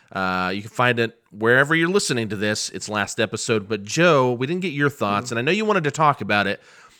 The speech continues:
Speaker 1: So give us your
Speaker 2: Yeah.
Speaker 1: thoughts on that before I get into my thoughts about general slashers. How did
Speaker 2: Yeah,
Speaker 1: you feel
Speaker 2: yeah,
Speaker 1: about
Speaker 2: I
Speaker 1: Halloween Kills?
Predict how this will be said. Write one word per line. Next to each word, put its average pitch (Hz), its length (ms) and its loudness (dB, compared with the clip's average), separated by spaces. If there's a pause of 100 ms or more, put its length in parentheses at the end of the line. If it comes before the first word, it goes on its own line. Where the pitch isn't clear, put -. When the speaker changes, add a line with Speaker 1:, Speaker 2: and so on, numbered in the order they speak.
Speaker 1:
So 156 200 2
give 190 180 2
us 262 140 0
your 233 80 4
Speaker 2:
Yeah. 240 60 -2
Speaker 1:
thoughts 214 220 2
on 160 140 0
that 160 180 4
before 131 300 -2
I 147 80 4
get 151 180 0
into 131 160 -2
my 123 160 0
thoughts 123 380 -2
about 101 240 -4
general 117 400 -4
slashers. 95 880 -6 (340)
How 185 100 4
did 202 100 2
Speaker 2:
Yeah, 170 60 -4
Speaker 1:
you 185 40 0
feel - 140 2
Speaker 2:
yeah, 165 80 4
Speaker 1:
about 143 120 4
Speaker 2:
I - 40 0
Speaker 1:
Halloween 123 320 2
Kills? - 400 -8